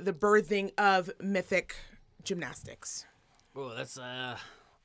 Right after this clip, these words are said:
Speaker 2: kind of
Speaker 1: Ooh,
Speaker 2: a
Speaker 1: is that a
Speaker 2: long
Speaker 1: loosey
Speaker 2: story.
Speaker 1: goose? Is that a long
Speaker 2: Kinda a
Speaker 1: story?
Speaker 2: long story. This, it
Speaker 1: Okay,
Speaker 2: took
Speaker 1: give me
Speaker 2: a
Speaker 1: the, give me the
Speaker 2: long
Speaker 1: short
Speaker 2: time.
Speaker 1: version.
Speaker 2: All right, short, short version.
Speaker 1: Okay.
Speaker 2: I was a gymnast for ten years, and then I started coaching. I loved it. Um,
Speaker 1: Where out of?
Speaker 2: uh, I actually started co-, well, I was a gymnast first in Oregon,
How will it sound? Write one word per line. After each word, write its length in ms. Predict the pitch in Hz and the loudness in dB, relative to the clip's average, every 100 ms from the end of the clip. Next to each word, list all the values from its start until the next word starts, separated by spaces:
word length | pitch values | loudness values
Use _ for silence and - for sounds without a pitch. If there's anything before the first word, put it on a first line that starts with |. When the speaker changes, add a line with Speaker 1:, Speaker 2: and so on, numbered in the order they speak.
| - | -12
Speaker 2:
kind 280 | 202 196 202 | -10 -4 6
of 60 | |
Speaker 1:
Ooh, 180 | 240 320 | 10 12
Speaker 2:
a 40 | 240 | 12
Speaker 1:
is 60 | 247 | 10
that 100 | 240 | 10
a 80 | |
Speaker 2:
long 80 | 226 | 8
Speaker 1:
loosey 80 | 247 - | 6 6
Speaker 2:
story. 120 | 262 233 | 6 8
Speaker 1:
goose? 140 | 226 | 8
Is 80 | 240 | 10
that 120 | 240 | 10
a 60 | 233 | 12
long 240 | 220 220 | 10 8
Speaker 2:
Kinda 160 | 214 240 | 8 12
a 80 | |
Speaker 1:
story? 160 | 220 262 | 12 10
Speaker 2:
long 200 | 196 185 | 6 0
story. 200 | - 160 160 | -2 -2 2
This, 100 | 160 | 6
it 60 | |
Speaker 1:
Okay, 200 | 185 185 | 8 6
Speaker 2:
took 120 | 147 | 4
Speaker 1:
give 80 | 262 | 4
me 60 | 302 | 6
Speaker 2:
a 40 | |
Speaker 1:
the, 80 | 285 | 4
give 160 | 156 269 | 4 4
me 80 | |
the 80 | 247 | 6
Speaker 2:
long 120 | 233 | 6
Speaker 1:
short 240 | 143 262 226 | 8 8 8
Speaker 2:
time. 80 | 202 | 4
Speaker 1:
version. 340 | 190 165 156 | 0 0 -4
Speaker 2:
All 60 | 123 | -6
right, 120 | 110 | -4
short, 240 | - 208 | -4 -4
short 240 | - 143 151 | -2 -4 -2
version. 300 | 160 147 175 | -2 0 -2
Speaker 1:
Okay. 240 | 160 139 - _ _ - | -4 -8 -10 _ _ -8
Speaker 2:
I 100 | 147 | -6
was 100 | 151 | -6
a 60 | |
gymnast 340 | 151 160 156 - | -6 -8 -8 -12
for 80 | |
ten 260 | 143 151 139 | -10 -8 -6
years, 400 | 131 127 127 123 | -6 -6 -8 -10
and 160 | 117 120 | -14 -12
then 80 | |
I 60 | 123 | -12
started 300 | - 156 151 | -8 -6 -6
coaching. 500 | 147 123 131 123 131 - | -8 -6 -8 -10 -12 -16
I 60 | 123 | -14
loved 300 | 135 131 123 | -10 -10 -8
it. 220 | 131 - _ _ _ - | -10 -12 _ _ _ -14
Um, 440 | 120 117 110 104 | -12 -10 -12 -8
Speaker 1:
Where 180 | 165 190 | 2 8
out 200 | 170 175 | 8 8
of? 200 | 147 143 - _ _ _ _ _ - | 4 -4 -14 _ _ _ _ _ -12
Speaker 2:
uh, 220 | 147 139 | -10 -10
I 160 | 120 160 | -12 -12
actually 220 | - 131 | -12 -8
started 440 | - 143 143 131 | -8 -8 -8 -10
co-, 220 | - 143 139 131 | -12 -12 -10 -10
well, 120 | 139 | -8
I 100 | 123 | -8
was 160 | 123 117 | -8 -10
a 40 | |
gymnast 420 | 127 175 185 - | -10 -8 -8 -8
first 240 | - 156 - | -8 -8 -8
in 80 | 147 | -10
Oregon, 400 | 117 104 113 | -8 -8 -12